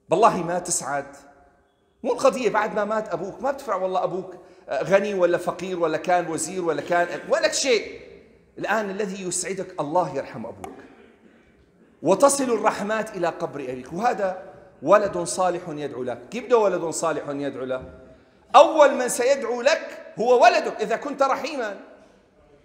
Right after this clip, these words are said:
أما والله بعضهم للأسف، والله أبي الله لا يسامحه، يعني جوز واحدة تانية وظلمنا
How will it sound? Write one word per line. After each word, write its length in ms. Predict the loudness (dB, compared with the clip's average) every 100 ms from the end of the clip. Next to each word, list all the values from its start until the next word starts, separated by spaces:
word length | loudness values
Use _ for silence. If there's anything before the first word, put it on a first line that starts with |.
| _ 4
أما 160 | 8
والله 240 | 8 8 6
بعضهم 400 | 4 2 0 -2
للأسف، 440 | -2 -2 -4 -4
والله 320 | -2 0 -2
أبي 220 | -6 -6
الله 180 | -2 0
لا 120 | 0
يسامحه، 600 | -2 -4 -4 -4 -6 -12 -10 -12 -10 -12 -12 -20 -12
يعني 300 | -2 -2 -2
جوز 360 | 0 2 2 2
واحدة 240 | 0 0
تانية 400 | 0 0 0 -2
وظلمنا 640 | -2 4 4 4 0 -4